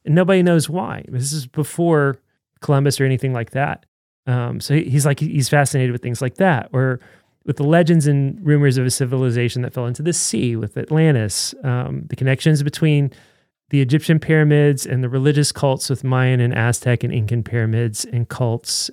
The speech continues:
And why do they have the same style of boat making and the same style of pyramids and the same precision? And how does any of this all make sense? And how, if you lined it all up, how, like, why does, who's asking these questions? Um, these big geological conundrums where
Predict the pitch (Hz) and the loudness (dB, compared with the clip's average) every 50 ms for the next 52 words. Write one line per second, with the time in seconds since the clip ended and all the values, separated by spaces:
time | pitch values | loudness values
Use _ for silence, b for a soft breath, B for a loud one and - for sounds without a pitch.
0 | - - 107 113 113 120 123 - - _ _ _ _ - 123 135 147 160 156 156 | -10 -8 -8 -6 -6 -6 -8 -10 -12 _ _ _ _ -4 0 4 4 4 4 4
1 | 147 143 156 151 151 - - 156 147 143 - - - 147 139 135 127 120 107 - | 4 4 2 2 0 0 2 2 2 2 2 0 0 2 2 2 2 0 -2 -4
2 | 113 107 - - - 101 101 104 - - 107 104 104 101 101 101 101 - 151 151 | -6 -6 -6 -8 -10 -10 -10 -10 -12 -12 -12 -10 -10 -8 -8 -8 -4 -2 -2 0
3 | 143 - - 147 143 139 139 131 - _ _ - - 135 127 120 110 113 113 110 | 0 0 0 2 2 2 2 0 -2 _ _ -10 -6 -4 -4 -2 -2 -4 -4 -6
4 | - 135 120 120 110 - 151 151 151 143 135 - - - 120 - - - - 123 | -6 -4 -4 -4 -2 0 2 2 2 2 0 -2 -4 -6 -4 -4 -4 -4 -4 -4
5 | 110 98 120 117 113 110 107 110 - - 123 117 117 107 b b b b b b | -2 -2 -2 -2 -2 -2 -4 -6 -6 -4 -4 -4 -4 -6 b b b b b b
6 | b b _ - - 180 202 196 - - - - 165 156 165 160 156 131 143 135 | b b _ -8 -2 -2 -2 -2 -2 -4 -6 -2 2 2 4 4 4 2 2 0
7 | - - 143 143 139 139 135 - 143 131 120 - 117 107 156 165 170 165 156 190 | 0 0 0 0 2 0 0 0 -2 0 0 0 -2 0 0 2 2 0 0 -2
8 | 196 151 - - 139 143 147 151 151 151 151 147 147 139 135 135 131 127 120 - | -6 -8 -8 -6 -4 -2 0 2 4 4 4 4 2 2 2 0 0 0 -2 -4
9 | - - 147 151 151 143 - 143 117 143 - - 156 151 170 160 147 135 - - | -8 -8 -6 -6 -6 -8 -12 -14 -12 -12 -10 -8 -6 -4 -2 -2 -4 -4 -6 -10
10 | - - _ _ _ _ - 190 165 - - 143 160 156 - - 165 151 147 143 | -12 -14 _ _ _ _ 0 0 2 2 2 2 2 2 0 0 0 2 2 2
11 | 139 - - - 139 135 - - - 123 113 113 104 - - - - 139 123 127 | 0 0 0 0 0 0 0 -2 -4 -4 -4 -4 -6 -8 -10 -8 -6 -4 -4 -4
12 | 120 123 120 104 - _ _ _ _ _ _ - 147 156 147 123 123 - _ _ | -4 -6 -8 -10 -12 _ _ _ _ _ _ 2 2 4 2 2 -2 -6 _ _
13 | - 143 120 165 165 160 151 127 147 151 139 131 127 131 131 131 127 - 135 120 | -10 -2 0 2 2 2 2 2 2 2 2 4 2 2 2 0 -2 -2 -2 -4
14 | - 123 120 117 117 113 127 123 120 117 - - 131 123 117 - | -2 -4 -2 -4 -4 -4 -4 -4 -4 -4 -6 -6 -6 -6 -8 -8